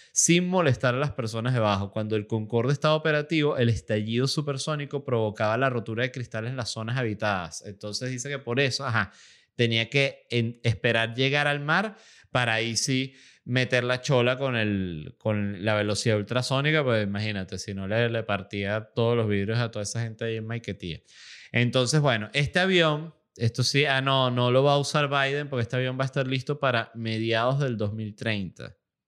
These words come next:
O sea, del dos mil treinta y cinco faltan diez años.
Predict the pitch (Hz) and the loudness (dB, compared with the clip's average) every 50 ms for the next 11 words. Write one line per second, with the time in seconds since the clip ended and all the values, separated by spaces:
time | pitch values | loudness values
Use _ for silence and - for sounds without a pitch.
0 | _ _ _ _ _ _ _ _ - - 104 98 92 90 85 82 78 80 98 107 | _ _ _ _ _ _ _ _ -8 -4 0 0 0 0 -2 -4 -8 -10 -12 -10
1 | 104 98 92 90 95 87 95 95 92 - 98 110 120 120 - 110 - - - 120 | -8 -8 -6 -8 -8 -10 -12 -12 -12 -10 -8 -8 -8 -8 -8 -8 -6 -4 -4 -4
2 | 120 120 139 135 - - 110 98 92 - 101 101 104 110 117 113 113 113 113 113 | -4 -4 -4 -6 -4 -4 -6 -6 -6 -6 -8 -8 -6 -6 -4 -2 -2 -2 -2 -4
3 | 117 120 131 143 - - - | -6 -10 -10 -10 -12 -14 -20